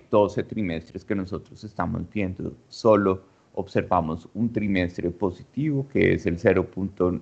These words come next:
dos trimestres, el cero punto nueve por ciento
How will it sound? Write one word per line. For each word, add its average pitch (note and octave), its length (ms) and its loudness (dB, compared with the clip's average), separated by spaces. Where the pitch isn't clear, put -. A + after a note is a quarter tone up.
dos A#2 260 6
trimestres, G2 560 -2
el F#2+ 100 -6
cero F2+ 300 0
punto G2 260 -4
nueve F2+ 280 0
por G2 200 -4
ciento E2+ 360 -6